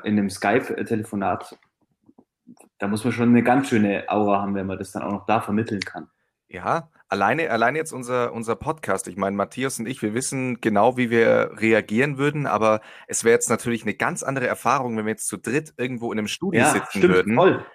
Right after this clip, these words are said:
Speaker 2: Ähm,
Speaker 1: Ja.
Speaker 2: weil man ja sich dann noch anschauen kann und wa-, was, was auch immer. Also es ist ja
Speaker 1: Und berühren.
Speaker 2: berühren, bisschen küssen und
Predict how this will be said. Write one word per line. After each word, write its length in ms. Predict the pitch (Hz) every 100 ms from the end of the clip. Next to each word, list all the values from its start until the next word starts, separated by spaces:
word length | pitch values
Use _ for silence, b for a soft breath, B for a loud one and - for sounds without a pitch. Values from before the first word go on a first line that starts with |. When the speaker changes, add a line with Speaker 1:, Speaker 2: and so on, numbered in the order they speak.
| B B _
Speaker 2:
Ähm, 440 | 104 104 101 101 104
Speaker 1:
Ja. 260 | 123 123 -
Speaker 2:
weil 100 | 107
man 140 | 107 113
ja 120 | 117
sich 160 | - 120
dann 120 | 131
noch 200 | 151 -
anschauen 560 | 113 120 - 107 107 -
kann 440 | 107 110 113 117
und 300 | 107 110 - _
wa-, 240 | 104 101 -
was, 240 | 113 -
was 140 | 117 120
auch 100 | 110
immer. 180 | 123
Also 120 | 95 92
es 120 | 92
ist 140 | 113
ja 240 | 107 101 107 -
Speaker 1:
Und 140 | 156
berühren. 600 | 170 139 117 127 123 120 113
Speaker 2:
berühren, 680 | 127 110 110 107 104 107
bisschen 320 | - 131 131
küssen 680 | 120 123 - 120 113 107 107
und 320 | 92 110 104